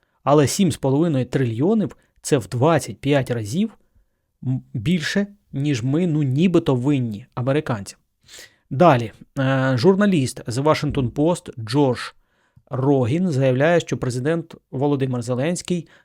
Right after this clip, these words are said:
відмовився підписати документ про передачу Сполученим Штатам п'ятдесят відсотків українських мінеральних ресурсів. Відразу вісім американських офіційних осіб повідомляють, що міністр фінансів Скотт Бесент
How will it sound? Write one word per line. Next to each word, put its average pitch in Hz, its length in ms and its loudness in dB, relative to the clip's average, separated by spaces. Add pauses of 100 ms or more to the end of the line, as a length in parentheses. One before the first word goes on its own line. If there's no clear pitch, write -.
(160)
відмовився 143 1080 0 (340)
підписати 151 560 2
документ 135 520 -2
про 131 180 0
передачу 127 520 -2
Сполученим 127 500 -6
Штатам 185 440 2
п'ятдесят 143 520 -2
відсотків 143 380 -6
українських 131 580 -8 (320)
мінеральних 143 840 0
ресурсів. 156 760 -2 (540)
Відразу 135 540 4
вісім 180 420 0
американських 160 760 0 (100)
офіційних 135 680 -2
осіб 180 360 -6
повідомляють, 143 640 0
що - 220 -6
міністр 170 480 -2 (240)
фінансів 156 720 -2 (320)
Скотт 185 320 0
Бесент 139 540 -4